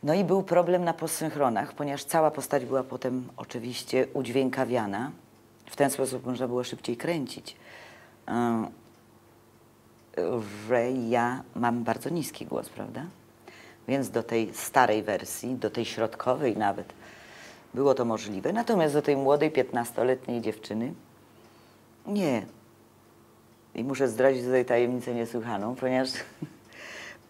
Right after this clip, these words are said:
na postsynchrony przyjechałam i pierwszą kwestią, którą miałam powiedzieć, na próbę zresztą,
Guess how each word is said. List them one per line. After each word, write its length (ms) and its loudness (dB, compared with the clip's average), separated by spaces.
na 540 4
postsynchrony 760 -2
przyjechałam 800 0
i 80 -6
pierwszą 480 -2
kwestią, 440 -2
którą 260 -2
miałam 280 4
powiedzieć, 640 2
na 120 -6
próbę 540 2
zresztą, 540 -4